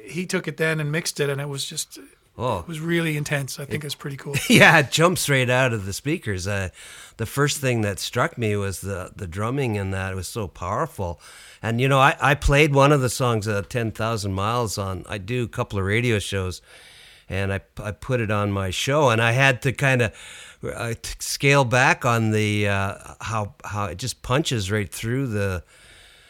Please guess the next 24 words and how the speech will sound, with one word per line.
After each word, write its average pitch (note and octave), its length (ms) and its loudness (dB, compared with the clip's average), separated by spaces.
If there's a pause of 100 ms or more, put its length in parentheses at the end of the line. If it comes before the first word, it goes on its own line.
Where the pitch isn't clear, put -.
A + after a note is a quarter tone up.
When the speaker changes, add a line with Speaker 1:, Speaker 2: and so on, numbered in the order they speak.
(160)
Speaker 2:
you B2+ 80 -2
know, A#2+ 100 4
'cause G#2+ 160 -2
I B2+ 60 2
have C#3 180 4
to C3+ 80 2
master, A2+ 600 2
I A2+ 100 -2
send B2+ 340 2
the G#2+ 60 2
shows A2+ 320 0
in G#2+ 140 2
remotely, C#3 560 4
<laughs> - 60 2
right? F3+ 220 8
I E3+ 60 4
have D3+ 140 0
to C3+ 100 -2
kinda B2+ 300 -2
master A2 460 -2
it G#2 60 -2
a G2+ 60 -2
little G#2+ 160 -2
bit, G2 240 -4